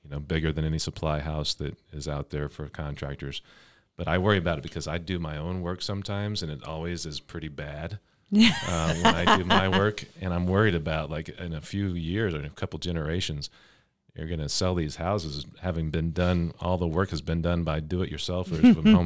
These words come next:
Speaker 1: Depot. And
Speaker 2: <laughs>
Speaker 1: like, yeah, I don't, I don't know if I wanna buy those houses in the future. <laughs> So.
Speaker 2: Sure. Yeah. There's a wide range out there. And we, we talk about this with our ambassador program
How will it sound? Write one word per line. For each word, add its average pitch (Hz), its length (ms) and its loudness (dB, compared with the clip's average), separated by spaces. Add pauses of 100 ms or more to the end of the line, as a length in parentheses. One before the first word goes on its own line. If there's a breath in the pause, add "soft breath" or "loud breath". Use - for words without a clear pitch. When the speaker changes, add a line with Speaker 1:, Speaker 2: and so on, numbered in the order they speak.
Speaker 1:
Depot. 180 340 6
And 175 380 4 (100)
Speaker 2:
<laughs> 160 380 -4 (140)
Speaker 1:
like, 62 220 -12 (100)
yeah, 80 320 -8
I 80 60 -6
don't, 87 100 -4 (140)
I 95 40 -2
don't 76 160 -4
know 73 80 -6
if - 160 -10
I 76 120 -4
wanna 80 240 -2
buy 85 200 -2
those 82 220 0
houses 78 300 -4
in 87 60 -2
the 82 60 -2
future. - 520 -2
<laughs> - 100 6
So. - 100 4
Speaker 2:
Sure. 196 540 6
Yeah. 226 280 8 (500 loud breath)
There's 247 180 8
a 240 80 8
wide 208 340 8
range 196 280 6
out 165 240 2
there. 175 260 4
And 175 120 4
we, 190 240 4
we 190 160 2
talk 226 280 2
about 185 280 6
this 170 240 2
with 175 220 2
our 165 360 6
ambassador 170 600 4
program 165 560 2